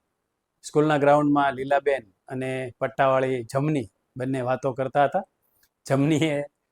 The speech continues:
લીલાબેનને લવજીભાઈ સાહેબ સાથે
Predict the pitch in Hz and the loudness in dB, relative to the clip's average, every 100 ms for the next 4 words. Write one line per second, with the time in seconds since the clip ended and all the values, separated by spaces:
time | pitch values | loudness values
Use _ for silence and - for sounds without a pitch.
0 | _ _ - 131 147 143 143 143 143 139 | _ _ -4 2 2 2 0 0 0 -2
1 | 131 _ 117 127 131 135 135 123 135 127 | -6 _ -4 -4 0 2 4 4 0 -2
2 | 113 127 127 139 131 120 | -4 -4 -2 -2 -2 -4